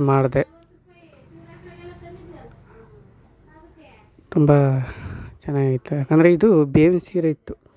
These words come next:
ಮಾಮಂದು ಮತ್ತು ವೇದಮ್ಮಂದು. ಆವಾಗ ಸ್ವಲ್ಪ ಲೇಟ್ ಆಗುತ್ತೆ ಅಂದಾಗ ಎಲ್ಲ ನಿಂತ್ಕೊಂಡು ಫೋಟೋ ಶೂಟ್ ಮಾಡಿರ್ತಕ್ಕಂಥದ್ದು. ಇವರು ನಮ್ಮಮ್ಮ, ಮಾಮರು, ಮೂರನೇ ಮಾಮ, ಎರಡನೇ ಮಾಮ,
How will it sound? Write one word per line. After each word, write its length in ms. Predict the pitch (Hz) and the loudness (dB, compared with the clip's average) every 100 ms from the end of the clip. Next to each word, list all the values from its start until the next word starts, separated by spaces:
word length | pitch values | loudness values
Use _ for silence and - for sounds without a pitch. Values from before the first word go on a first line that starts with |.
| _ _ 156 | _ _ -4
ಮಾಮಂದು 400 | 143 143 147 147 180 170 | 0 2 2 2 4 2
ಮತ್ತು 240 | 143 151 143 | 0 -2 0
ವೇದಮ್ಮಂದು. 500 | 143 143 139 135 135 - _ _ _ _ _ _ _ _ - | 0 0 -2 -2 -4 -12 _ _ _ _ _ _ _ _ 2
ಆವಾಗ 220 | 147 147 147 143 | 6 6 4 0
ಸ್ವಲ್ಪ 200 | - 143 147 139 | -4 -4 -2 0
ಲೇಟ್ 220 | 143 139 139 | 0 2 0
ಆಗುತ್ತೆ 280 | 135 - 135 | 0 -4 -6
ಅಂದಾಗ 300 | 135 143 190 165 139 | -4 -4 -2 0 0
ಎಲ್ಲ 100 | 143 139 131 123 - _ _ _ _ - | 0 -2 -4 -8 -14 _ _ _ _ -6
ನಿಂತ್ಕೊಂಡು 540 | 147 - 156 156 202 165 147 139 131 135 - | -4 -4 -4 0 2 4 2 0 -2 -6 -2
ಫೋಟೋ 280 | 151 139 143 - | -2 0 -2 -2
ಶೂಟ್ 200 | 143 147 135 | -4 -2 2
ಮಾಡಿರ್ತಕ್ಕಂಥದ್ದು. 1000 | 135 135 131 - 135 143 131 143 - 170 _ - _ - - - - - - - | 4 2 0 -6 -8 -8 -8 -8 -6 -8 _ -20 _ -20 -20 -20 -20 -20 -10 4
ಇವರು 260 | 160 165 165 160 143 139 135 | 6 6 6 2 0 -2 -6
ನಮ್ಮಮ್ಮ, 380 | 135 139 139 139 135 131 | -6 -6 -6 -8 -8 -8
ಮಾಮರು, 360 | 135 135 135 - - | -6 -4 -4 -6 -8
ಮೂರನೇ 260 | 151 143 147 139 | -4 0 0 0
ಮಾಮ, 160 | 139 370 175 | -2 -2 0
ಎರಡನೇ 240 | 147 151 156 | 0 2 2
ಮಾಮ, 220 | 143 143 | 2 2